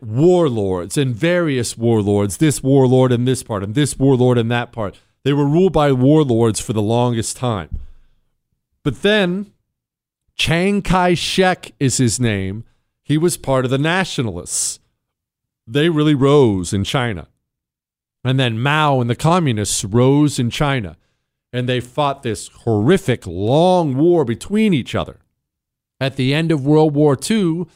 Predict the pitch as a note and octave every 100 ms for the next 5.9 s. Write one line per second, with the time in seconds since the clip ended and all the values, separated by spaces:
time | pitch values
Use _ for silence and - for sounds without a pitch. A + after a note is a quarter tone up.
0 | _ _ _ _ - - D#3+ D#3 D3+ D#3+
1 | D3 - - G3+ G3 - C#3+ C3 C#3 F#3
2 | G3+ - C3+ A2+ B2 - - _ _ _
3 | _ D3+ D3+ A#2+ C3 B2+ - E3+ F3+ F3
4 | C3 G#2+ D#3 F3 F3+ E3 D3+ D3+ E3+ E3+
5 | C#3+ B2+ A#2 C3 F3+ D3+ C#3 D3 -